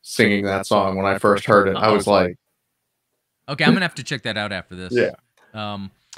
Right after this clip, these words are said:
Speaker 2: uh, "I hope and pray they choose some dope music and create custom animation for the T V edits of Hathaway and Thunderbolt." Oh, good point. 'Cause they're gonna do T V edits that might mean m-, more music.
Speaker 1: Yep.
Speaker 2: So I agree with this one hundred percent.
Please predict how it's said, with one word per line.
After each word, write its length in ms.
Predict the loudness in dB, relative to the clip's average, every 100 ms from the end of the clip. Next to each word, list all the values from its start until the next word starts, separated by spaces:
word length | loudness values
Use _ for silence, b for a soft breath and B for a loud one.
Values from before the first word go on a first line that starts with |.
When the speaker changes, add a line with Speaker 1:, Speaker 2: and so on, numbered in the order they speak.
| B B B
Speaker 2:
uh, 160 | -6 -2
"I 180 | -2 -2
hope 280 | -6 -8
and 100 | -10 -8
pray 260 | -8 -6
they 160 | -6 -8
choose 760 | -8 -10 -8 -6 -6 -8 -10 -12
some 320 | -8 -8 -8
dope 260 | -8 -10 -8
music 300 | -8 -8 -10
and 100 | -8
create 360 | -8 -8 _
custom 360 | -12 -10 -8 -8
animation 440 | -8 -8 -10 -12
for 100 | -14
the 80 | -14
T 180 | -12 -10
V 140 | -8
edits 220 | -10 -12
of 100 | -12
Hathaway 400 | -8 -8 -8 -14
and 80 | -12
Thunderbolt." 320 | -10 -10 -12 -12
Oh, 160 | -14
good 280 | -12 -14 -16
point. 340 | -20 -18 -20 _ _ _
'Cause 100 | -14
they're 100 | -12
gonna 180 | -10 -10
do 260 | -10 -12 -10
T 180 | -8 -6
V 160 | -6
edits 200 | -6 -8
that 100 | -10 -10
might 180 | -10
mean 320 | -10 -12 -12 -16
m-, 100 | -20 _ _
more 140 | -16 -12
music. 340 | -10 -10 -12 _ _ _ _ _ -18 -8
Speaker 1:
Yep. 240 | -6 -8 _ _ _ _ _
Speaker 2:
So 440 | -14 -12 -14 -18 _ _ -12
I 180 | -6 -2
agree 380 | -2 -4 -4 -6
with 120 | -6
this 240 | -8 -10 -10
one 160 | -12
hundred 260 | -10 -12 -10
percent. 480 | -10 -8 -10 -12